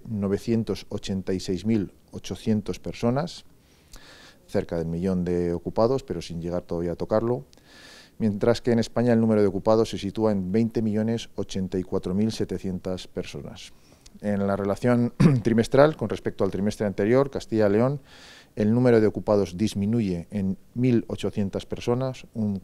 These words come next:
cero diecinueve por ciento menos, y en España disminuye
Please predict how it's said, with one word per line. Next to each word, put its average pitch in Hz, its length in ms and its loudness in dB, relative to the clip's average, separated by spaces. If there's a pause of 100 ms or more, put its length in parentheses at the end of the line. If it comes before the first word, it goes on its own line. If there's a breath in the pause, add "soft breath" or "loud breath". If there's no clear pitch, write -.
(180)
cero 104 360 2
diecinueve 98 400 0
por - 180 -8
ciento 196 480 -4
menos, 120 480 -2
y 113 80 -4
en 101 60 0
España 107 360 0
disminuye 101 640 0